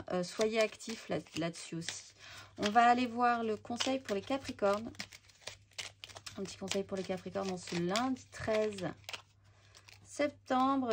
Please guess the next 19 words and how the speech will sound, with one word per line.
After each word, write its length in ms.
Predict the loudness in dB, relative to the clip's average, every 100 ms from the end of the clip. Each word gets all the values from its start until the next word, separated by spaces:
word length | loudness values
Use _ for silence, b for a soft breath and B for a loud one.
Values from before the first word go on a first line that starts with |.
| 2
J'ai 80 |
la 140 | 2 2
reine 240 | 2 2
de 100 | 2
bâton 460 | 2 0 0 -2 -2 -4 -16 -20 B B B B B B B B B B -10 2
et 140 | 6
le 80 | 8
pape. 400 | 10 10 10 4 2 4
Alors, 720 | 6 8 8 6 4 2 2 -2
peut-être 540 | -6 -2 2 2 2 2
là, 500 | 4 6 6 4 2 2
euh, 240 | 6 6 4
est-il 260 | 2 0
question 280 | -2 -2 0
de 80 | -2
retravailler 500 | -2 0 2 2 0
votre 240 | -2 -6
pouvoir 320 | -8 -2 2 2
d'attraction, 1000 | 2 -2 -4 -6 -2 0 2 2 0